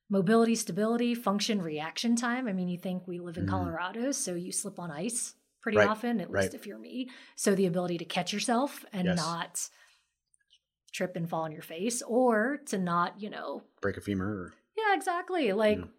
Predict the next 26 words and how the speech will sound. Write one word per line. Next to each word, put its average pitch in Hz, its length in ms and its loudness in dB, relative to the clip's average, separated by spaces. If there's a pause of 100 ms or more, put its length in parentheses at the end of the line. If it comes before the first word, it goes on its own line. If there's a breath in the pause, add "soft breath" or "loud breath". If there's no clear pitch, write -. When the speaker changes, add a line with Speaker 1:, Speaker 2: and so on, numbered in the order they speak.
(140)
Speaker 1:
break 196 340 -2
something 240 540 0
or 190 420 0
strain 180 480 -2
something. 220 600 -2 (200 loud breath)
Speaker 2:
Yeah. 190 140 4
Speaker 1:
Uh, 190 260 2
so 190 220 0
to 190 140 -2
that 185 200 -2
same 220 320 -2
end, 202 400 -6 (160)
force 208 260 0
generation, 202 680 2
but 190 100 2
on 175 100 0
the 175 100 -4
opposite 196 380 0
side - 200 -6
of - 80 -14
things, - 480 -10 (320 loud breath)
force 190 400 0
absorption, 185 720 -4
which - 400 -6
we 180 160 -6
don't 196 320 -8